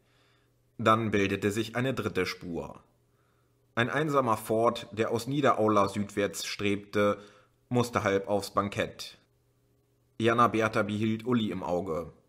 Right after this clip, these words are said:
Er fuhr immer langsamer und machte gefährliche Schlenker.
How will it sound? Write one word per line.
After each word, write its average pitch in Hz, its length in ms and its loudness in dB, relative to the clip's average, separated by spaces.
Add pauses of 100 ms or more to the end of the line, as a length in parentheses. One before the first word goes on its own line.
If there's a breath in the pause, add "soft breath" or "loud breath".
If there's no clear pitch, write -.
(300)
Er 107 120 0
fuhr 147 260 0
immer 135 180 2
langsamer 98 720 2 (320 loud breath)
und 107 180 -2
machte 113 300 0
gefährliche 110 640 0
Schlenker. 107 680 -2